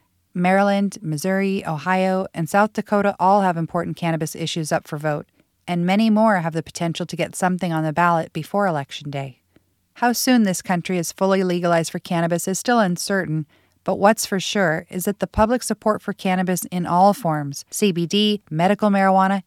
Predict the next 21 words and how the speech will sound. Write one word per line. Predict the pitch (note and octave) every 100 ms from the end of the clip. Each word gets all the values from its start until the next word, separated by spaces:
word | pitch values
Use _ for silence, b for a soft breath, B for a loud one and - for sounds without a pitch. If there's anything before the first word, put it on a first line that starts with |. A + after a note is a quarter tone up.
| -
and | G3 G#3+ G3
recreational | F#3+ - F#3 F3+ F3 F3 D#3+
adult | D3+ F#3 F#3+
use, | D#3 D3+ - -
keeps | - G#3+ -
on | G3+ F#3
growing | F#3 F3+ F3+ F#3 -
every | F#3+ F#3 F3+
day. | E3+ D#3+ D3+ D3 _ _ _ _ _ _ _ _
Politicians | A#3 B3 B3 A#3 - G#3
who | G3+
side | F3 G3 F#3
with | F3+ G#3+ A#3+
cannabis | - F3 E3 E3 E3 -
are | F#3
seeing | F3 B3 C#4 A#3+
a |
huge | - A3+ A3+
increase | G3+ G#3 A#3 G3 F3
in | F3+
support, | - E3 G#3 F#3